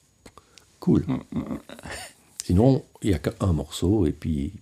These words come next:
Speaker 1: peut durer vingt-quatre heures. C'est possible, mais je suis pas dans cette mouvance.
Speaker 2: Alors, le mo-, le morceau suivant sur le disque, Mental Mento, ça résume un peu, je trouve, ce que vous venez de dire ici, euh, avec le découpage un peu,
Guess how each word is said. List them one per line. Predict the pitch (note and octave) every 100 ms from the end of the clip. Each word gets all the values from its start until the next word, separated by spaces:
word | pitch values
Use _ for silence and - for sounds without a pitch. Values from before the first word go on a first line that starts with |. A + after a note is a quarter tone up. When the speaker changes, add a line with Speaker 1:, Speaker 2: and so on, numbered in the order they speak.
| -
Speaker 1:
peut | D#2+
durer | D2 D2
vingt-quatre | D2+ D2 C#2+ - G2
heures. | G2+ G#2+ - - A3+ - - - - _
C'est | -
possible, | A2+ F#2+ A#2+ A2
mais |
je | F#2+
suis | -
pas | A2
dans | F#2+
cette | G#2 -
mouvance. | G#2+ F2+ E2+ F2 E2 - - - - - _ - - - _ - - - - - - -
Speaker 2:
Alors, | D3+ E3
le | D#3
mo-, | D#3
le | -
morceau | D#3 C#3+ -
suivant | - C#3+ D3+
sur | F#3 -
le | D3+
disque, | D3+ G3+ -
Mental | D#3+ D#3+ C3 C3+
Mento, | D#3 G3 - G#3 G3+ G3+ E3+ - - - G1+ - -
ça | - D#3+
résume | D3 C#3 F#3
un | G3+ F#3+
peu, | - G3
je | E3+
trouve, | - F3+ F3+
ce | -
que | E3 D#3
vous | C#3
venez | C#3 C#3+ D3+
de | C3+
dire | C3 C#3 C#3+
ici, | C3 B2 - D3+ D3+
euh, | C3 A#2+ A#2 A#2 A2 A2+ - - - - - - - - -
avec | B2 C3+ C3
le |
découpage | B2+ B2+ - C3+ - D3 D3 D3+ D3+
un | C#3+
peu, | -